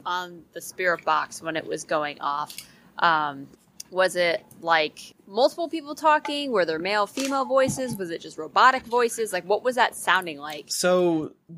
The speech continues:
Speaker 2: definitely sometimes it felt like we were picking up, like, radio stations, like, little bits and pieces of radio stations still. So, like, sometimes it felt like we, like, sometimes it was definitely mu-, like, music, like, somebody singing,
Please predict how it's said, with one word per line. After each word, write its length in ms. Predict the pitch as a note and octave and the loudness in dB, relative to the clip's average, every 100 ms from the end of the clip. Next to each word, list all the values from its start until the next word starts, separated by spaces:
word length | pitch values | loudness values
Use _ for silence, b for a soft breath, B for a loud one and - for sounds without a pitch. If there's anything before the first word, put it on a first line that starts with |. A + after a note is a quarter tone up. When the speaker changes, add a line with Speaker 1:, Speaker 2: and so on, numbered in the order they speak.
| C#3+ | -6
Speaker 2:
definitely 480 | - E3+ G3 B3+ A#3+ | 2 4 4 4 4
sometimes 640 | G3 E3+ D#3+ E3+ D#3+ D3+ C3 | 4 4 4 4 2 2 4
it 200 | C#3+ - | 2 2
felt 180 | D3 | 0
like 320 | G#2+ C#3 C3+ - | 2 2 2 2
we 60 | |
were 140 | C#3 B2+ | 2 2
picking 340 | D#3 C3+ C3+ | -2 -2 0
up, 180 | B2 B2 | 0 2
like, 240 | G#2+ G2 - | 0 0 -4
radio 340 | A#2 C3 C#3+ | -2 2 2
stations, 380 | C#3+ C#3+ - C3 | 4 2 2 0
like, 160 | B2+ | 0
little 200 | B2+ D3 | 4 4
bits 280 | A#2+ C#3 C3+ | 4 0 0
and 100 | B2+ | -2
pieces 260 | C3+ C3+ C#3+ | -2 0 2
of 140 | B2 | 0
radio 280 | G2+ B2 C3+ | 0 2 2
stations 440 | C3+ D3+ D3 E3 | 4 2 2 -2
still. 240 | - F3+ F3 | 2 4 4
So, 140 | - | 4
like, 160 | C#3+ C3 | 2 4
sometimes 400 | G3 G3 G3+ D#3 | 2 4 4 4
it 160 | C3+ | 2
felt 160 | C#3+ A#2+ | 2 2
like 220 | A#2+ A2+ | 2 0
we, 120 | C3 G#2 | 0 2
like, 180 | A2 | 2
sometimes 360 | - G3 G3+ F3+ | 2 2 4 4
it 80 | C#3+ | 2
was 140 | B2 | 2
definitely 420 | - A#2+ A#2+ A2+ | 2 2 2 -4
mu-, 160 | A2 A2+ | -4 -4
like, 180 | F#2 - | -6 -2
music, 520 | A#2+ A2+ F#2+ E2 - | 0 0 0 -4 -2
like, 120 | G2 | -2
somebody 300 | A2 B2 F#2 | 0 2 2
singing, 640 | - A#2+ A#2 G#2 F#2+ G#2 | 0 -2 0 -2 -4 -8